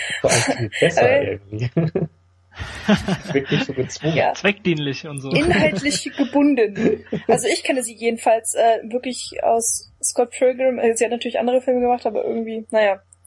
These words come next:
Speaker 2: ist sie bei mir noch nicht so bekannt. Äh, dann unter anderem spielen noch mit, äh, Joel Edgerton, äh, den man aus Warrior zum Beispiel kennt. Oder ich kenne ihn da ja.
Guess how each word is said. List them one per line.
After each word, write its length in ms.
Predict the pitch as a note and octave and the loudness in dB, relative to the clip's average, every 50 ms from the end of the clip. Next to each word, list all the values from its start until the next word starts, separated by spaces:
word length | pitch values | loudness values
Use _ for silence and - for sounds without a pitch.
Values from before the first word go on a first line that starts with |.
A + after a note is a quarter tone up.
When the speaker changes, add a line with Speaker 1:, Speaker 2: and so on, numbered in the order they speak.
| - _ _ _ _ _ _ _ _ | -20 _ _ _ _ _ _ _ _
Speaker 2:
ist 100 | - A#3 | -6 -6
sie 60 | - G#3 | -2 0
bei 120 | A3+ A#3+ | 0 2
mir 200 | A3+ A#3 A3+ A3+ | 2 2 0 0
noch 160 | A3 A3+ A#3 | 0 0 0
nicht 180 | A3+ A#3 A#3 - | 2 2 0 0
so 60 | - | -2
bekannt. 400 | A3 A3+ - - A3 A3+ A#3 - - - - - - - - - _ _ | -6 -6 -2 -2 -2 -2 -2 -4 -10 -18 -20 -18 -18 -18 -18 -20 _ _
Äh, 240 | - A#3 A#3+ A#3+ B3 | 2 4 4 4 4
dann 340 | B3 C4 C4+ C4+ C4 C4 C4+ | 2 -2 -4 -4 -4 -6 -4
unter 240 | - - C#4 D4+ C#4 | -2 0 0 2 0
anderem 220 | - C4+ C#4 C4+ C#4 | 0 0 0 -2 -2
spielen 260 | - - - B3+ B3+ | -4 -6 -4 -2 0
noch 100 | B3+ B3+ | 2 2
mit, 260 | A#3+ B3 B3 B3 - | 4 4 2 2 2
äh, 280 | - - A#3 A#3 A3+ A3 A3+ - | 2 2 4 4 2 2 -2 -2
Joel 480 | - A3+ A#3 B3+ C4 C4 B3+ B3 A#3+ - - - | 2 2 4 6 6 4 4 2 0 -4 -4 -2
Edgerton, 580 | - B3+ - - E4+ E4+ E4+ - E4+ E4+ F4+ - _ _ _ - - - - - _ _ _ | -2 -2 0 0 0 0 0 -4 -6 -8 -8 -10 _ _ _ -14 -12 -12 -12 -12 _ _ _
äh, 240 | - A3+ A#3 A#3 A#3 | 2 2 2 2 2
den 140 | A3+ A3+ | 0 -2
man 120 | A#3 A3+ A3 | 0 0 0
aus 200 | A3 A3 G#3+ G#3 | 0 -2 0 2
Warrior 440 | G#3+ G#3+ A#3+ D4 D#4+ D#4+ D#4+ E4 D#4+ | 2 2 4 4 4 2 2 2 0
zum 120 | - - | -4 0
Beispiel 300 | C#4+ D4 D4 D4 - D4+ | 2 2 2 2 -2 -8
kennt. 420 | C#4+ - - D#4 D#4+ F4 - - _ _ _ _ | -6 -2 -2 -2 -2 -2 -6 -12 _ _ _ _
Oder 240 | - A3 G#3+ G3 - | 2 2 4 4 2
ich 160 | B3+ C#4+ - | 0 -4 -6
kenne 220 | - - C#4+ C#4 | -4 -4 -4 -2
ihn 80 | C#4+ C#4+ | 0 0
da 100 | C#4+ C#4+ | 2 4
ja. 180 | C#4+ D4 D#4 | 4 2 2